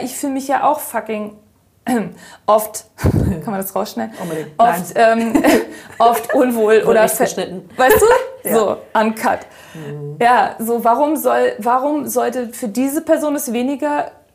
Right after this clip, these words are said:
Speaker 1: aushaltbar sein, als für mich, sich mal unwohl zu fühlen? Weil wenn
Speaker 2: Mhm.
Speaker 1: ich mich unwohl fühle, dann komme ich ins Nachdenken. Oder ich hab auch Leute in meinem Umfeld, die mich manchmal mit Dingen konfrontieren
Speaker 2: Mhm.
Speaker 1: und dann fange ich an nachzudenken und mich dann erstmal unwohl zu fühlen, aber dann kann ich Verantwortung übernehmen,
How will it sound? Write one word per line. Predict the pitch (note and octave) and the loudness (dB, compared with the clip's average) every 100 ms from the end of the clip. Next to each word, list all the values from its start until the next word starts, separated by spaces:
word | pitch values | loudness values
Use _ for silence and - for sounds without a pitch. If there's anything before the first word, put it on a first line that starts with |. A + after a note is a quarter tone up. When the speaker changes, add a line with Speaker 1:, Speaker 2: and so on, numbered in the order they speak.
| - | 0
Speaker 1:
aushaltbar | A3+ B3+ C#4 C#4 C4+ | 2 2 -2 -2 -2
sein, | C4 B3 | -2 -2
als | B3+ | -6
für | - D#4+ | -6 -4
mich, | A4 A#4 - | -4 -4 -10
sich | A#3 C4+ C#4 | -8 -8 -4
mal | C#4 C#4 | -2 -2
unwohl | - F#4+ E4 A#3 | -2 -2 -2 -6
zu | - | -10
fühlen? | A3 B3 A#3 | -12 -10 -4
Weil | A3 G3 | -2 -2
wenn | G#3+ | -4
Speaker 2:
Mhm. | |
Speaker 1:
ich | - - | -6 -6
mich | E4+ | -8
unwohl | - B3+ B3 | -6 -8 -6
fühle, | B3 - C4+ | -8 -8 -6
dann | A#3 A3 A3+ - - _ _ _ _ | -4 -4 -6 -12 -20 _ _ _ _
komme | - B3+ | -2 -2
ich | B3 | -2
ins | B3 B3 | -6 -6
Nachdenken. | B3 C4 C#4 C#4 G3 F3+ F3 | -2 0 -2 -4 -6 -6 -8
Oder | F3+ | -8
ich | G3 | -8
hab | A3+ | -6
auch | G#3+ | -6
Leute | A3 G#3+ G#3+ | -2 -2 -2
in | G#3+ | -6
meinem | G#3 G#3 | -6 -4
Umfeld, | A#3+ A#3 A3+ G#3 - | -6 -4 -4 -6 -6
die | |
mich | A3 A3 | -6 -6
manchmal | A3 G#3+ G#3+ G#3+ | -6 -8 -6 -8
mit | G#3 G#3 | -8 -6
Dingen | G#3+ G#3 | -6 -6
konfrontieren | A3 G#3+ A3 G#3 - D4+ B3+ | -8 -8 -8 -8 -2 0 0
Speaker 2:
Mhm. | A3+ | -2
Speaker 1:
und | G#3+ | -4
dann | G#3 G#3 G#3 | -2 -4 -6
fange | - A#3 A3 | -8 -8 -8
ich | A3 | -8
an | A3+ | -6
nachzudenken | C#4 E4 E4 - - E3+ E3 E3+ F3+ | -4 -4 -6 -10 -10 -10 -12 -14 -12
und | G3+ F#3 | -12 -10
mich | G#3 | -10
dann | - G#3+ | -6 -6
erstmal | G3+ G#3+ A3+ A3+ | -4 -6 -4 -4
unwohl | B3+ B3+ G#3 G3 | -4 -4 -4 -4
zu | G3+ | -8
fühlen, | A3 C4+ | -12 -8
aber | B3+ G#3 | -6 -4
dann | G#3 A3 | -4 -4
kann | A3+ A3+ | -6 -6
ich | A3+ | -6
Verantwortung | - A3+ A#3+ G3 F#3 | -6 -6 -6 -10 -10
übernehmen, | F3 F3 F3 F3 F3 | -8 -8 -6 -10 -12